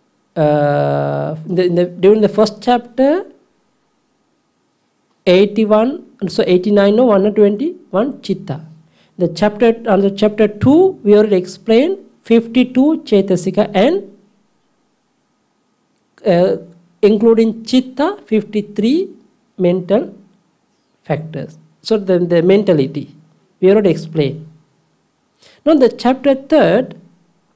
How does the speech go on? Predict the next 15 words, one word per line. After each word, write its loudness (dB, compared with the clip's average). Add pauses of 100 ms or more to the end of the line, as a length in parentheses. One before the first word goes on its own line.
(120)
also 0
there 2
are, 0 (280)
we 2
are 4
going 2
to, 0 (400)
uh, 2
we, 0
we 2
will, 0
uh, 2 (560)
uh, 2
deal, 2
uh, 2